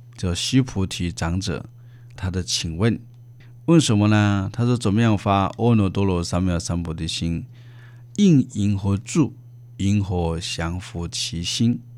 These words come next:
开示的一个对话记录。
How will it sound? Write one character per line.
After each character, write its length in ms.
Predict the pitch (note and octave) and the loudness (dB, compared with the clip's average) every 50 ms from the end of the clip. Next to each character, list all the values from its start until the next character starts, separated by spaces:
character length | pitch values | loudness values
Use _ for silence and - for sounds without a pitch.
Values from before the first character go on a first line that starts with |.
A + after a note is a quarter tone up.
| - - - - - - F#2+ F#2 E2+ - - | -20 -20 -20 -20 -10 -6 -6 -6 -6 -6 -10
开 260 | - - F#2+ F#2+ F#2+ | -8 -4 -2 -2 -2
示 220 | - - - B2 | -2 -2 -4 -4
的 140 | F#2+ E2+ D#2 | -4 -4 -6
一 140 | - - F#2 | -6 -6 -8
个 360 | - - F#2+ F2 C#2+ - - - - - - | -6 -4 -4 -4 -4 -6 -8 -14 -18 -10 0
对 140 | A#2+ B2 A2 | 2 2 2
话 260 | - - G2+ F#2 F2+ | 2 0 -2 -2 -2
记 260 | - - - A#2 G#2+ | -2 -4 -2 -2 -2
录。 220 | F#2 G#2+ F#2 - | -2 -4 -8 -10